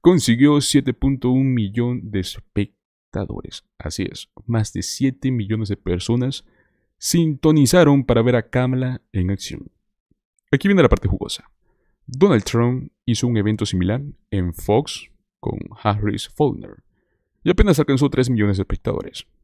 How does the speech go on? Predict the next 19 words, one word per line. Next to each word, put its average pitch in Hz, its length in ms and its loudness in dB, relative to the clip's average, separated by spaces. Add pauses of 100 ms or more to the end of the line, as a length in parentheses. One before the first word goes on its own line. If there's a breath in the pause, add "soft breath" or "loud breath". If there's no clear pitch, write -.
(640)
Lógicamente, 107 500 0
esto 98 180 -6
no 98 80 -2
es 95 100 -2
todo, 147 260 2
¿no? 147 180 -4 (580)
Resulta 196 400 2
que 131 140 4
si 101 420 0 (280)
sumamos 147 680 2
las 117 360 2
dos 123 200 0
apariciones 120 720 0 (240)
más 151 480 0
recientes 120 720 -2
de 104 80 -2
Trump - 420 -4
en 101 120 -4
Fox, - 440 -2